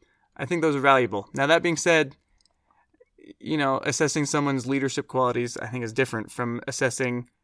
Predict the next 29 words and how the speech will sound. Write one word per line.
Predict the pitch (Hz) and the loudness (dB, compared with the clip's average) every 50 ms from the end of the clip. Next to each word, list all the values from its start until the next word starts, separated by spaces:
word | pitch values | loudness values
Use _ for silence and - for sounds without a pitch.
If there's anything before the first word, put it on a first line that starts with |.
| _ _ _ _ _ _ _ _ _ - | _ _ _ _ _ _ _ _ _ -6
someone | - - 160 147 147 143 | -2 0 2 2 4 6
else's | 143 143 143 - - 151 147 139 131 - - | 6 6 6 4 4 4 4 4 2 0 -6
preference | _ - - 160 151 - - 165 165 165 - - | _ 0 4 4 4 6 6 4 4 4 4 0
for, | - - 180 170 165 160 160 - - - - 831 855 740 - - - - | 0 4 6 8 10 10 8 8 6 2 -6 -6 -6 -6 -8 -6 2 6
<laughs> | 571 523 - - - 277 302 285 254 - - | 6 6 6 2 -8 -4 -2 -2 -2 -2 0
you | - 175 | -2 0
know, | 170 165 165 165 156 - - - 220 202 - - | 4 4 6 6 4 2 0 -14 -16 -16 -6 2
make, | 170 175 190 196 - - 151 151 - 135 | 6 6 6 6 4 0 -2 -2 0 2
uh, | 170 165 156 156 143 143 - - | 4 4 4 4 2 -2 -12 -12
for, | 160 - 160 165 160 156 151 151 | -6 0 4 6 8 8 8 8
uh, | 147 143 143 139 143 | 8 8 8 6 6
how | 135 - 165 165 160 | 4 6 6 6 8
they | 165 156 160 | 8 8 6
make | 151 160 165 151 - | 6 4 4 4 4
decisions, | 165 151 - 190 175 160 147 147 135 135 131 | 2 4 8 8 8 8 6 2 2 2 4
right? | 151 151 151 151 - | 6 6 6 6 6
No | 170 175 180 | 4 4 6
one, | 185 180 175 180 151 - - - 160 | 6 6 4 2 -4 -8 -8 -6 -6
n-, | 151 - - - - - - - - _ _ _ - | -6 -6 -8 -16 -20 -20 -20 -20 -20 _ _ _ 4
outside | - 185 180 - 185 175 139 | 4 4 4 6 4 4 4
people | - 185 170 165 139 | 2 -2 -2 -2 -2
can't | - - 160 - - | 0 -2 -2 0 0
really | 143 131 127 | 0 0 0
see | 120 - - 208 214 | -2 -2 -2 -2 0
that. | 175 131 104 - - - - 156 - - - _ _ - | 2 2 0 0 -2 -12 -20 -20 -20 -20 -20 _ _ -6
Um, | 135 139 131 127 123 123 | -2 0 0 0 0 2
they | 123 139 143 | 2 2 2
can | - 143 127 127 123 123 - - | 4 2 0 0 0 -4 -4 -4
observe | 135 131 123 127 143 147 147 139 - - - - - | -4 -4 2 4 4 4 4 2 -2 -8 -16 -20 -20